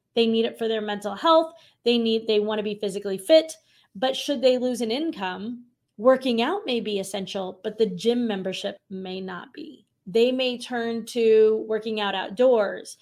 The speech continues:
coming up with other solutions in order to stay fit. Maybe they take a job that involves manual labor because they need to take a job at that point, right?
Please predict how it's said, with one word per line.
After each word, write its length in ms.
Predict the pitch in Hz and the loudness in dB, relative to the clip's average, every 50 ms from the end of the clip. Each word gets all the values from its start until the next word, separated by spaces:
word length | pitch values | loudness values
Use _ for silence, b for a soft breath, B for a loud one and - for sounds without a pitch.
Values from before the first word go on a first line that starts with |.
| b b | b b
coming 300 | - - 240 240 240 240 | -8 -2 0 0 2 0
up 100 | 240 240 | 0 -2
with 140 | 233 214 - | -2 -6 -4
other 200 | - 214 208 214 | -4 -6 -6 -6
solutions 640 | 208 - 220 208 208 226 240 233 233 233 214 196 196 | -6 -6 -6 -4 -4 -4 -4 -2 -4 -4 -4 -4 -4
in 100 | 214 202 | -4 -4
order 240 | 202 196 190 185 | -6 -6 -6 -8
to 140 | 185 190 196 | -10 -10 -12
stay 300 | - - - 208 196 190 | -12 -8 -6 -6 -6 -6
fit. 540 | 180 - - - 233 - - - - - - b b b b b b - | -6 -10 -6 -4 -4 -4 -4 -8 -16 -20 -20 b b b b b b -4
Maybe 300 | 196 202 208 196 214 214 | -2 0 0 0 0 2
they 160 | 220 233 233 | 2 2 2
take 220 | 233 240 262 - | 2 0 -2 0
a 80 | 247 233 | 0 0
job 580 | 214 202 240 233 262 294 294 254 240 226 226 B B B B B - | 0 0 0 0 0 2 2 2 2 0 -2 B B B B B 0
that 160 | - 247 240 | 2 2 4
involves 400 | 240 233 233 240 233 240 226 202 | 4 2 2 4 2 2 2 0
manual 560 | 202 226 226 233 233 233 226 226 226 214 214 226 | -2 -2 0 0 0 0 0 0 0 0 0 2
labor 560 | 262 311 320 240 226 220 214 220 220 214 B B B _ - | 2 2 2 2 2 0 0 0 -4 -6 B B B _ -10
because 360 | 233 233 - 247 240 220 185 | -10 -8 -2 -2 -2 -2 0
they 160 | 190 220 214 208 | -2 -2 -2 -2
need 280 | 208 214 220 226 190 | -2 -2 -4 -2 -4
to 60 | 208 | -4
take 260 | 208 - 214 196 - 196 | -6 -4 -6 -6 -6 -6
a 40 | |
job 420 | 180 170 208 208 190 180 - - _ - - 220 | -6 -2 -2 0 0 -2 -4 -8 _ -16 -14 -14
at 140 | 196 - | -14 -12
that 180 | - - - _ | -14 -20 -20 _
point, 220 | _ - - - _ _ _ _ _ - | _ -20 -20 -20 _ _ _ _ _ -12
right? 360 | 185 190 214 220 262 302 - | -8 -6 -4 -4 -6 -8 -12